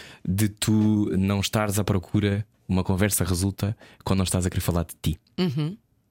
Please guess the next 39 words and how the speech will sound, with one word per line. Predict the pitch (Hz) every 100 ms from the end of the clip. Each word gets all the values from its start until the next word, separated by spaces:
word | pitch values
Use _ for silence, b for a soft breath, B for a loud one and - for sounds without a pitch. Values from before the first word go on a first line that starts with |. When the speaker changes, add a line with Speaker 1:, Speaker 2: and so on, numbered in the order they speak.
| _
Speaker 1:
Estás | - -
a |
querer | 95
falar | 82
do | 80
outro. | 78 - - B B B
E | 98
tu, | - 117
eu | 107 107
acho | 107 - _
que, | 113 110 - -
não | 110
sei | 107 117
se | 92
isso | 95
é |
uma | 98
coisa | 95 87
que | 92
aprendeste, | 98 98 101 - - - b b -
mas | 104
fazes | - 113 110
isso | -
de | -
forma | 113 113
muito | 113 113 -
generosa | 117 107 113 113 110
e |
genuína. | 104 110 117 92 90 - _ _ _ _ _ -
Ou |
seja, | 98 92
quando | 110
estás | 117
a | 104
entrevistar | 92 90 95
alguém, | 95 104
estás | 107
a | 113
ouvi-la. | 110 101 95